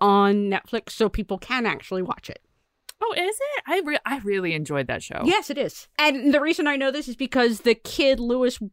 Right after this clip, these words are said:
Speaker 1: Partridge or whatever his name is, he's in Enola Holmes too. He's basic-, he's in Enola Holmes. He's basically Millie Bobby Brown's, like, uh, bo-, not exactly boyfriend. He is from Versailles.
Speaker 2: Oh.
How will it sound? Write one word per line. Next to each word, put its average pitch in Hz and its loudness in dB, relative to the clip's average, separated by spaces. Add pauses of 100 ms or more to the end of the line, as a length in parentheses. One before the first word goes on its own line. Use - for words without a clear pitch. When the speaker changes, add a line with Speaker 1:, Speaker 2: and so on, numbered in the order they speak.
Speaker 1:
Partridge 320 0
or 277 0
whatever 254 2
his 294 -2
name 262 0
is, 262 0
he's 277 0
in 311 6
Enola 226 2
Holmes 208 -4
too. 214 0
He's 196 -2
basic-, 202 -2 (160)
he's 277 4
in 320 4
Enola 269 4
Holmes. 220 0
He's 220 -4
basically 220 2
Millie 196 2
Bobby 185 0
Brown's, 175 0
like, 165 -2 (200)
uh, 165 2
bo-, - -12 (240)
not 220 4
exactly 214 0
boyfriend. 277 2 (160)
He 285 2
is 233 -2
from 208 -2
Versailles. 180 -6 (1000)
Speaker 2:
Oh. - -12